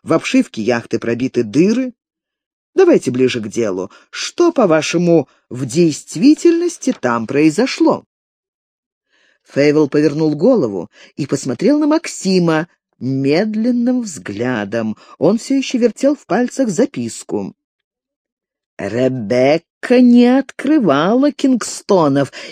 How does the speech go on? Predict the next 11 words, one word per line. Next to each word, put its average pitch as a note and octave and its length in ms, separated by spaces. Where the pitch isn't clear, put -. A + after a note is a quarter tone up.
и B3 180
не B3+ 160
пробивала B3 920
дыр A3 280
в C3 100
обшивке. - 720
Ребекка C#3 640
не D3+ 200
кончала E3 760
жизнь C3 420
самоубийством. D3 1000